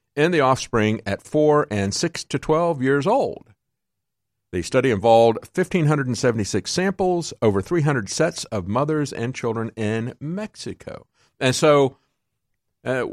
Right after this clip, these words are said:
one of the things that they're pushing back is, "Oh, we got a whole bunch of good studies that show how wonderful fluoride is, but then we got a, a handful, uh, a, a, you know, got a pile of those, but we've only got a handful of really bad studies."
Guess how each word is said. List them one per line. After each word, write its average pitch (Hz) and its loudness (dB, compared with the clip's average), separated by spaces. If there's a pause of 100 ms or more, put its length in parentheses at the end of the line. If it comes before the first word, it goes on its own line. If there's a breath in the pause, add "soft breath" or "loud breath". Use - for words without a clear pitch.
(140)
one 139 0
of 135 2
the 110 0
things 113 0
that 127 -2
they're 110 4
pushing 107 -2
back 95 0
is, 92 -4
"Oh, 233 6
we 240 4
got 208 6
a 160 4
whole 240 8
bunch 196 4
of 117 -2
good 190 2
studies 117 0
that 95 -8
show 151 0
how 127 2
wonderful 117 0
fluoride 123 2
is, 85 -8
but 247 6
then 262 -2
we 226 0
got 180 0
a, 110 -2
a - -8
handful, 98 -4
uh, 104 -2
a, 104 -8 (120)
a, 95 -8
you 110 -6
know, 82 -4
got - 0
a - -2
pile 220 6
of 113 4
those, 104 2
but 127 -6
we've 180 -2
only 254 -4
got 175 -2
a 98 -4
handful 117 -4
of 82 -10
really 113 0
bad 90 -8
studies." - -14